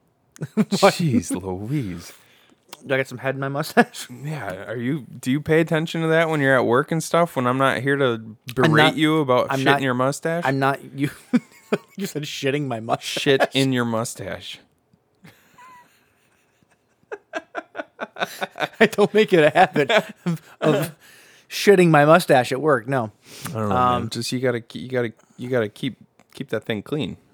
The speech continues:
Speaker 1: Oh, I'm sorry. I apologize.
Speaker 2: How do you, uh, we shouldn't both drink at the same time.
Speaker 1: Huh?
Speaker 2: God, that's fucking gross, dude. Stop. Ugh. <laughs> I'm gonna, I'm gonna leave.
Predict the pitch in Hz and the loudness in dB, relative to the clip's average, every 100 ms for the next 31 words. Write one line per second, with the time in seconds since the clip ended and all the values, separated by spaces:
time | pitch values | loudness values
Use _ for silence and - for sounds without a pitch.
0 | - 110 - - - _ 113 101 - - | -20 -20 -20 -18 -18 _ -20 -20 -20 -20
1 | _ _ _ _ - 113 113 107 101 101 | _ _ _ _ -16 -12 -10 -8 -10 -12
2 | 98 _ _ _ _ _ _ _ _ _ | -16 _ _ _ _ _ _ _ _ _
3 | _ _ _ _ _ _ _ _ _ _ | _ _ _ _ _ _ _ _ _ _
4 | - 131 - 120 - 104 - 107 104 - | -12 -10 -6 -6 -4 -6 -6 -8 -10 -14
5 | - 95 101 101 170 185 - - _ - | -12 -10 -10 -10 -12 -14 -20 -20 _ -10
6 | 156 135 113 - - 160 - 147 175 202 | -4 -4 -4 -8 -8 -6 -4 0 6 6
7 | 165 - 180 180 - 262 247 - - 254 | 6 4 2 2 0 0 0 -6 -10 -6
8 | 285 240 175 247 339 - - - 1017 - | -4 -2 2 2 0 -8 -20 -20 -20 -20
9 | 1047 _ - - - _ _ - 135 165 | -20 _ -20 -16 -20 _ _ -6 -4 -2
10 | 151 139 - 131 139 120 117 104 | -4 -4 -4 -2 -2 -2 -4 -8